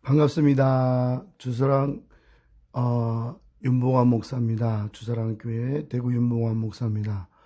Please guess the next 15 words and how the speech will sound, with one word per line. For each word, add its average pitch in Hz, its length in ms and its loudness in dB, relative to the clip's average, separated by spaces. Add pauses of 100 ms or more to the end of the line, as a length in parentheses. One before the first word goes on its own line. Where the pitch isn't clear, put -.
(460)
봉환 143 340 4
티비 139 720 -4
담당을 127 460 0
하고 113 180 -2
있습니다. 113 640 -4 (840)
저희, 147 580 4 (140)
어, 123 680 0 (1200)
뭐, 127 560 4
저희가 139 380 0
이제 127 240 0
유튜브를 139 480 0
한 143 220 0
지 131 500 0
이제 117 340 -2
벌써 113 480 -4